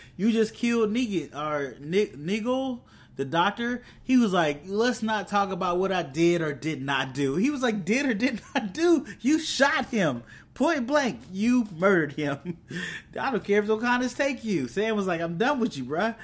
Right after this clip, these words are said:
But, uh, in the process of talking about that, Bucky and Sam found out that Karli bombed a G-,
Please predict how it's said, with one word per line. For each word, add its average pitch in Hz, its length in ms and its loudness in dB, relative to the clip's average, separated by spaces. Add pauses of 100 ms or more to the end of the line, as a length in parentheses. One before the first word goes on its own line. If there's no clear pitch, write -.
(600)
But, 156 400 2
uh, 156 360 0 (100)
in 165 140 -4
the 165 80 0
process 220 420 2
of 175 100 -8
talking 170 300 -2
about 156 320 -2
that, 202 320 -2 (380)
Bucky 180 380 0
and 151 80 -6
Sam 165 360 -2
found 151 400 -2
out 139 280 -2
that 127 200 -8
Karli 202 540 4
bombed 160 640 0
a 139 120 -4
G-, 165 400 -4